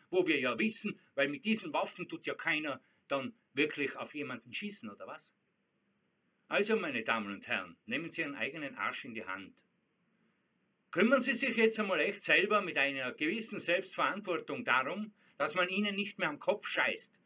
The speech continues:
Und ich kann's Ihnen nur noch einmal sagen, und da hole ich jetzt schnell etwas. Und das meine ich sehr ernst.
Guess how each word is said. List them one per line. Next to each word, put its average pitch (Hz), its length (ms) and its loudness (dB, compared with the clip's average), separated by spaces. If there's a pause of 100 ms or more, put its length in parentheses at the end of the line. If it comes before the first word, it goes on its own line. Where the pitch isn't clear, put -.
(220)
Und 127 100 -2
ich 165 100 2
kann's 214 240 4
Ihnen 208 240 2
nur 220 120 2
noch 220 220 0
einmal 165 300 -4
sagen, 170 320 -6
und 156 100 -10
da 156 60 6
hole 196 240 8
ich - 80 -8
jetzt - 220 2
schnell 127 260 0
etwas. 139 560 -2 (1040)
Und 120 120 -10
das 165 140 -6
meine 190 240 -4
ich - 140 -8
sehr 196 160 -2
ernst. 180 360 -8